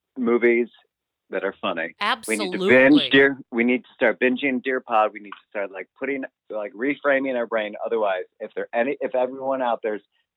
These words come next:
Speaker 1: similar to me, we can go down that depressive path really quickly. However, in times like this, I don't know where this Pollyanna has come in inside of me.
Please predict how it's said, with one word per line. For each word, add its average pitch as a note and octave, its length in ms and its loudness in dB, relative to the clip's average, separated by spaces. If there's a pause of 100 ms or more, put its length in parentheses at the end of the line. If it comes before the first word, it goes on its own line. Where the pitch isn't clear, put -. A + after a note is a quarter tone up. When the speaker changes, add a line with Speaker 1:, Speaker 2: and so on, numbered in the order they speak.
(140)
Speaker 1:
similar D#3 300 2
to - 160 -14
me, G2 320 -2 (200)
we A2 200 -6
can G#2 180 -6
go G2+ 160 6
down F#2+ 300 2
that F2+ 180 -2 (380)
depressive F#2+ 420 -4 (220)
path E2+ 300 2 (180)
really F#2 260 -2
quickly. E2+ 520 -4 (220)
However, G#2+ 640 2
in F#2+ 140 -16
times A2 340 -6
like A#2 180 -8
this, G#2+ 160 -4 (180)
I F#2 160 -4
don't F#2+ 180 -2
know F2 260 -6
where A2 240 4
this G#2+ 120 -8 (100)
Pollyanna F#2+ 560 2
has F2 180 -14
come A2+ 200 0
in F3 220 -4 (560)
inside B2 500 4
of F#3 180 2
me. C4 340 6